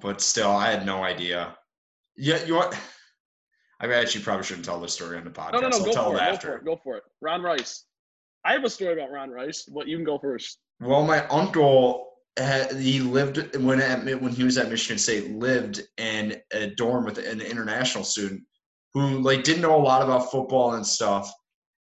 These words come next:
Speaker 1: And he loved, like, the Lions. He loved the Lions. And he was an Asian dude, and they bought him a Ron Rice jersey, and he, like, absolutely loved it. So this Asian guy was just walking around with a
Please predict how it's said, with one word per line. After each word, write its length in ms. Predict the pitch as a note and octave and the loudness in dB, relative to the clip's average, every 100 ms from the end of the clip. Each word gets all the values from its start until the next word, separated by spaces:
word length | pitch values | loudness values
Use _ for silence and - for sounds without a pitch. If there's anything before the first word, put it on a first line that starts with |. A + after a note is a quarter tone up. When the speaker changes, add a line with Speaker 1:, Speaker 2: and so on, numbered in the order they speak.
| - | -4
Speaker 1:
And 420 | C3 B2+ B2+ B2 - _ | 0 2 2 -2 -12 _
he 160 | C#3+ | -2
loved, 460 | D3+ C3+ D3 D#3 C3 | 0 4 6 6 4
like, 160 | C#3+ C3+ | 2 4
the 80 | |
Lions. 560 | A#2+ B2 B2+ G#2 F2 - | 4 4 4 0 -4 -6
He 120 | B2 | -6
loved 400 | B2 A2+ B2 B2+ | -6 0 0 2
the 40 | C3 | 0
Lions. 760 | G#2 G2+ A2 C3 C#3+ - - _ _ _ _ _ - | 0 -2 -2 -2 -4 -6 -10 _ _ _ _ _ -4
And 400 | B2+ B2 A#2+ A2+ | 0 0 -2 -6
he 100 | - | -6
was 100 | C3+ | -2
an 80 | C3+ | 0
Asian 320 | C#3 F3+ B2+ | 0 0 -2
dude, 340 | F#2+ F2+ F2+ - _ _ _ _ _ - | -4 -6 -8 -10 _ _ _ _ _ -4
and 320 | C3+ C3+ - C#3 | -2 -2 -4 0
they 240 | C#3+ C3 | 0 2
bought 260 | - A#2+ D3+ | 2 4 4
him 100 | E3+ | 4
a 80 | C3+ | 2
Ron 520 | A2+ A2 B2+ D3+ C3 | 0 -2 0 0 0
Rice 320 | G#2+ A#2+ C3 | 0 0 -2
jersey, 760 | - D#3+ E3 D#3 F3 F3 - - | -2 -2 -2 -4 -6 -6 -8 -8
and 140 | C#3+ | -6
he, 300 | D3 - C#3+ | -4 -4 -2
like, 320 | C#3+ C#3 C3+ - - | 0 0 0 -4 -2
absolutely 880 | B2+ C3+ C3+ - D3 C3 B2+ B2+ C3 A2+ | 0 2 0 0 0 0 -2 -4 -10 -10
loved 420 | G#2+ A2 A2 G2 | -6 -2 -2 -2
it. 120 | E2+ - | -12 -6
So 420 | - D3+ C3+ C3+ | -2 0 0 -2
this 240 | C3+ C3 - C#3+ | -2 -2 -2 -6
Asian 340 | D#3 D#3+ E3 | -6 -6 -2
guy 200 | C3+ A#2 | 0 0
was 160 | A2+ A2+ | 0 -4
just 220 | B2 A2 | -6 -2
walking 320 | A#2 B2 C3 | -2 0 -2
around 180 | B2 B2 | -4 -4
with 120 | A#2+ | -6
a 60 | G#2+ | -10